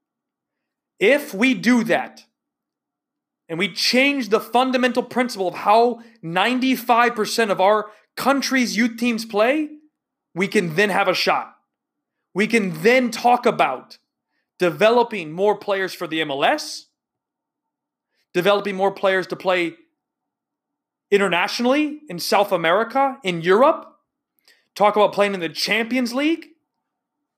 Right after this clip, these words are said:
talk about playing in a Champions League final, talk about playing in maybe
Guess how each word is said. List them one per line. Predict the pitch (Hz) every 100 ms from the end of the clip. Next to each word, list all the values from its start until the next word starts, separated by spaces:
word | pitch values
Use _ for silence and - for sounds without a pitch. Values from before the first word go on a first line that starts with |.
| _ _ _ _ _
talk | 196 202
about | 208
playing | 190 208
in | 202
a | 170
Champions | 214 220 220 185
League | 185
final, | - - 202 247 320 349 - _ _ _ _ _ _ _ _ _ _ _ _ _ _ _
talk | 202 214
about | 220 -
playing | 214 226
in | 220 214
maybe | 226 226 220 226 -